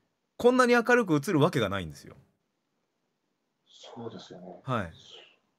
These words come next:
Speaker 1: で、しかも、
Speaker 2: はい。
Speaker 1: 中に結構データ残ってるんですけど、iPhone ファイブエスで撮ってます。
Speaker 2: あ、あ、やっぱそうなんですね。
Speaker 1: はい。
Speaker 2: 間違いないですね、
Speaker 1: で、基本的に
Speaker 2: そこは。
Speaker 1: オートで撮るので、
Speaker 2: はい。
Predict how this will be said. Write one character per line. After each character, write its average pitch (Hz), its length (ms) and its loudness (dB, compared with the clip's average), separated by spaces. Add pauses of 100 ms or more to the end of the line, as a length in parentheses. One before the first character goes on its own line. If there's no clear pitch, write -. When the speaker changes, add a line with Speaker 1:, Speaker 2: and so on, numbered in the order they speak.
(1200)
Speaker 1:
で、 139 280 4
し - 100 -6
か 233 120 4
も、 113 400 -2 (520)
Speaker 2:
は 135 180 -12
い。 - 80 -16 (760)
Speaker 1:
中 214 260 2
に 147 100 2
結 185 120 0
構 139 100 0
デ 151 140 6
ー - 20 -10
タ 147 80 4
残 151 200 0
っ 151 60 0
て 131 100 -2
る 107 60 -2
ん - 20 -2
で 95 40 -6
す 92 40 -10
け 101 80 -4
ど、 101 180 -2
iPhone 196 560 4
フ 180 100 0
ァ 170 120 6
イ 165 40 2
ブ 143 140 -6
エ 156 80 6
ス 135 140 -2
で 107 80 -2
撮 120 100 -4
っ 113 60 -8
て 101 100 -6
ま 85 140 -10
す。 - 200 -18 (300)
Speaker 2:
あ、 90 160 -10 (200)
あ、 147 180 -10 (100)
や - 60 -10
っ - 40 -12
ぱ 156 60 -8
そ 214 160 -4
う 190 60 0
な 98 80 -8
ん - 40 -14
で - 40 -20
す 127 60 -8
ね。 120 60 0
Speaker 1:
は 104 80 0
い。 - 40 -4
Speaker 2:
間 - 60 -4
違 - 80 -12
い - 20 -4
な 165 100 0 (120)
い - 40 0
で - 80 -16
す - 80 -16
ね、 120 60 -8
Speaker 1:
で、 - 60 -10
基 220 60 0
本 247 200 4
的 240 180 0
に 220 60 2
Speaker 2:
そ 214 60 0
こ 269 100 2
は。 349 60 4
Speaker 1:
オ - 40 4
ー - 20 2
ト 151 100 2
で 113 100 2
撮 123 120 -2
る 107 120 -4
の 90 100 -8
で、 95 320 -2 (520)
Speaker 2:
は 135 180 -12
い。 123 80 -12